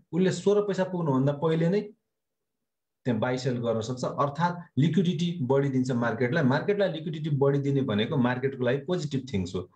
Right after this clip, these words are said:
र यो राम्रो कुरा हो। यो एउटा न्युजमा आएको छ, यो एक्सरसाइज हुँदैछ। अब कहिलेबाट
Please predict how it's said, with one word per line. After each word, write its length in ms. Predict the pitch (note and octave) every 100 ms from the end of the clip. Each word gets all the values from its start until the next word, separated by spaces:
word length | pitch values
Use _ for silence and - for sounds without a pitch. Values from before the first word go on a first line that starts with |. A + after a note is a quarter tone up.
| -
र 60 | B2+
यो 420 | B2+ D#3+ - - -
राम्रो 320 | B2 C#3 C#3
कुरा 260 | C#3 A2+ G2+
हो। 280 | - - - -
यो 60 | C3
एउटा 180 | B2 A#2+
न्युजमा 360 | A#2+ A#2+ A#2
आएको 320 | A2 G#2+ G#2 A2
छ, 60 | F3+ - - _ _ _ _ - _ _ -
यो 80 | C#3+
एक्सरसाइज 440 | C#3+ F#3 E3+ D#3+
हुँदैछ। 320 | A2+ A2 A#2 G2+ - - _ -
अब 40 |
कहिलेबाट 880 | G#2 C#3 D3 C#3+ C3+ C#3 - -